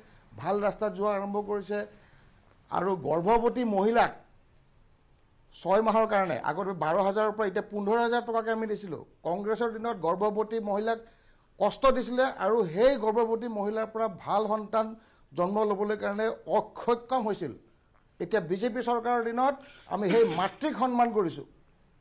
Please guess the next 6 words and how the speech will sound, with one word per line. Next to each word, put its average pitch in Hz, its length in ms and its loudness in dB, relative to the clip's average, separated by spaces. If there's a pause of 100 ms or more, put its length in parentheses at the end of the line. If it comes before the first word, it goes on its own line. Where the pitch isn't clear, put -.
(420)
আজি 165 340 -2
চাহ 175 320 0
জনগোষ্ঠীৰ 214 840 -2
লোকৰ 190 300 -4
কাৰণে 208 420 -4
বিজেপিয়ে 180 640 -6